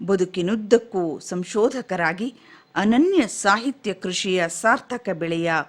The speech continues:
ಸುಗ್ಗಿ ಮಾಡಿದರು. ಅಷ್ಟೇ ಅಲ್ಲ, ಅದನ್ನು ಸಾವಿರಾರು ವಿದ್ಯಾರ್ಥಿಗಳಿಗೆ ಪ್ರೀತಿಯಿಂದ ಧಾರೆ ಎರೆದ ಅವರ ವ್ಯಕ್ತಿತ್ವಕ್ಕೆ ಹೋಲಿಕೆಯೇ ಇಲ್ಲ. ಆರು ಜನ ಅಭ್ಯರ್ಥಿಗಳು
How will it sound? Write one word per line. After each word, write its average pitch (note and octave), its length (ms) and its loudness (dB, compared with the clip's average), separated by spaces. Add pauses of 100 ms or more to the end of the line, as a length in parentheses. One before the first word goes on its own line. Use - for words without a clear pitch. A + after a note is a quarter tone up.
(340)
ಸುಗ್ಗಿ G3 460 -4
ಮಾಡಿದರು. D3+ 600 -2 (520)
ಅಷ್ಟೇ D#3+ 320 -8
ಅಲ್ಲ, F3 300 -6 (480)
ಅದನ್ನು F3 540 0 (220)
ಸಾವಿರಾರು F3 720 2
ವಿದ್ಯಾರ್ಥಿಗಳಿಗೆ F#3 1040 -6 (300)
ಪ್ರೀತಿಯಿಂದ A#3 640 0 (120)
ಧಾರೆ F3+ 420 -2
ಎರೆದ E3 240 -6 (560)
ಅವರ D#3 280 -6
ವ್ಯಕ್ತಿತ್ವಕ್ಕೆ E3+ 960 -8 (560)
ಹೋಲಿಕೆಯೇ A3 800 -4
ಇಲ್ಲ. C#3 180 -10 (1000)
ಆರು C4 320 2
ಜನ F3+ 240 -2 (220)
ಅಭ್ಯರ್ಥಿಗಳು F3+ 840 -4